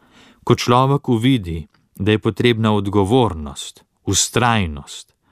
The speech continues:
vaja, trening, takrat mu uspe doseči zastavljene cilje.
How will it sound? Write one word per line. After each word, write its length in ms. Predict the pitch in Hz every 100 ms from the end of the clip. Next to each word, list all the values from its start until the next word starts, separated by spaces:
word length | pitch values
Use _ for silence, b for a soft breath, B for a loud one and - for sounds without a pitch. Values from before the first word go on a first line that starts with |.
| -
vaja, 680 | 85 113 113 90 78 71 _ _ _ _
trening, 580 | - 117 123 92 73 71 - _ _ _ _ _ _ _ _ _ _
takrat 420 | _ 90 87 110 120
mu 120 | 117
uspe 340 | 110 - 104
doseči 480 | 104 98 104 95 104
zastavljene 760 | 101 98 - 95 98 98 98
cilje. 400 | 92 95 71 71